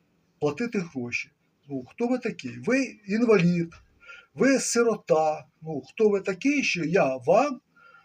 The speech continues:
я громадянин України, зобов'язаний платити гроші? Напишіть, будь ласка, відповідь.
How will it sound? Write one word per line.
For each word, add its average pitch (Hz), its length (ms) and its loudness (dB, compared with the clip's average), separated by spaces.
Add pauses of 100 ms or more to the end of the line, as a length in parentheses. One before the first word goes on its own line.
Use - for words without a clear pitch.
(240)
я 139 340 2
громадянин 170 600 0
України, 156 800 0
зобов'язаний 156 960 0 (100)
платити 208 380 -4
гроші? 135 420 -4 (120)
Напишіть, 208 420 0
будь 175 120 -10
ласка, 170 360 -6 (180)
відповідь. 117 500 -10